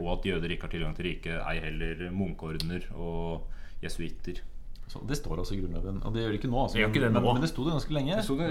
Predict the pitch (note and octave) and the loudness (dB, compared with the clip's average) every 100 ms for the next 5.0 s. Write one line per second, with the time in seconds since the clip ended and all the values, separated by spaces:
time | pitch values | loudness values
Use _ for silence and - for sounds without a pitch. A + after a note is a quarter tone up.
0 | D3+ C#3+ G#2 F#2 - - G2+ G2 G2 A2 | 2 2 2 2 0 0 2 2 2 2
1 | G#2 G#2 - A2 G#2+ F2 F2 - G#2 F2 | 2 0 2 2 2 2 0 2 0 0
2 | - - F2+ G2 G2 E2+ F2+ F2+ F#2 F#2 | -2 -4 -2 2 2 2 2 2 2 2
3 | F2 - - - - - - - - F2 | 0 -4 -8 -6 -6 -6 -8 -8 -8 -6
4 | - - - - G#2+ F#2+ G2 A2 G2+ G2 | -8 -8 -8 -2 2 4 4 4 4 4